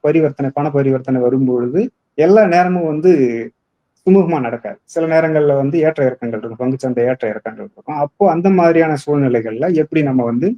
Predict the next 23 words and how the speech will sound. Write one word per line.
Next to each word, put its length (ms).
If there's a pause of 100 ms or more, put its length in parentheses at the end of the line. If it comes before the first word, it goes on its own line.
(320)
இந்த 200 (680)
ஏற்ற 260
இறக்கங்களை 440
வந்து 180
நம்ம 260
சமாளிக்கிறது 580
அப்படின்றதுக்கான 840
ஒரு 240 (140)
பொதுவான 540
ஒரு 240
கூட்டமைப்பு 540
தான் 160
இந்த 160
ஜி 200
ட்வென்டி 340
அப்படின்ற 300
ஒரு 200
விஷயம். 260
அந்த 220
மாதிரி 260
நாடுகளுக்கு 560
இடையிலான 580
உறவுகள் 540